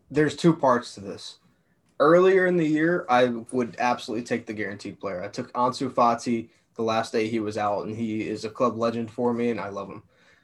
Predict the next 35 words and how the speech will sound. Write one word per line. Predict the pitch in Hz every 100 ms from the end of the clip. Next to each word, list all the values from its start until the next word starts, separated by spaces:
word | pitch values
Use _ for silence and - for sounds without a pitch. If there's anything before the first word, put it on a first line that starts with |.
| _ -
Um, | 120 120 120 113 101 _
once | 117 131 156 -
December | 156 - 160 147 151
hit, | 147 147 131
I |
started | - 135 127
doing | 135 123
party | 123 135 143
bags | 143 143
and | 147
stuff. | - 151 -
And | 135 131 127 -
to | - 160
be | 143
fair, | - 131 139
my, | 117 104 - _
my | - 110 117 123 120 -
guaran-, | 117 127 127 117
not | 131 - -
my, | 117 120 113
uh, | 107 101 -
my | 123 117 107 _
pack | - 131 127 - -
luck | 117 120 - - - 110
as | 117 107
far | - 113 113
as, | 110
like, | 107 107
those | 110 107
party | - 113 110 110
bags | 110 110 110 110
and | 98
icon | 98 113 123 120
packs | 135 135 -
go | 147 175